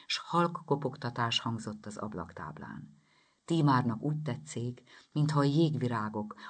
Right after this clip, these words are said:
amik a zörgetésre megrázkódnak, a tündérerdő zengő fái volnának, amik azt mondják:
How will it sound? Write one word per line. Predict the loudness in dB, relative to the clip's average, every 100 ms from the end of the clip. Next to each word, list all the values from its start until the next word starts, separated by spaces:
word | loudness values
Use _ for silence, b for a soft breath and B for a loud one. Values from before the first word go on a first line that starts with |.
| B
amik | 0 2
a | 2
zörgetésre | 6 6 4 0 0 0 0
megrázkódnak, | 0 0 -2 -4 -4 -6 -4 -6 -6 -12 -6
a | -4
tündérerdő | 4 6 8 6 4 2 0 2 4 4
zengő | 6 6 8 4 2
fái | 0 -2 0 -2
volnának, | -2 -2 -4 -4 -6 -8 -10 B B
amik | 0 2
azt | 0 -2 -2
mondják: | -2 -4 -8 -10